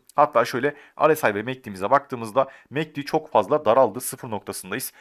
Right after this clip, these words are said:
Bunun artık bir, bir yöne kırılımı gelmesi gerekiyor. Aynı şekilde R S I'da da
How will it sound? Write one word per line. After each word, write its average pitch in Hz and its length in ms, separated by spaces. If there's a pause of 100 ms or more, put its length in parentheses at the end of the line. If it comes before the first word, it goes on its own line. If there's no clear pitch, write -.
(160)
Bunun 135 160
artık - 340
bir, - 220
bir 135 100
yöne 113 200
kırılımı 120 300
gelmesi 110 380
gerekiyor. 131 480 (180)
Aynı 151 220
şekilde 127 320 (100)
R 123 80
S 139 160
I'da 131 140
da 135 140